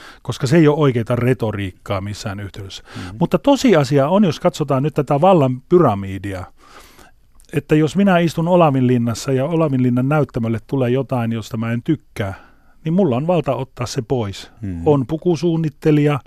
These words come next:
Speaker 1: lavastaja, ohjaaja, mitä t-, mieltä tahansa. Että se, mutta sen vastuun kanssa pitää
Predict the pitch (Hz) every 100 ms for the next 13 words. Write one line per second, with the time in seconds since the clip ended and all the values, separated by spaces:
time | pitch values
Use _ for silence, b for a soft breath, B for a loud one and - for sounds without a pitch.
0 | b b 151 156 147 135 - 139 135 127
1 | 120 b b b 156 147 120 127 117 110
2 | 110 107 - b b b - - 147 175
3 | - 120 107 - _ _ - 131 117 120
4 | - 113 95 95 90 - - 123 - -
5 | 196 175 156 180 180 170 220 180 165 175
6 | 196 - 139 131 143 - 139 147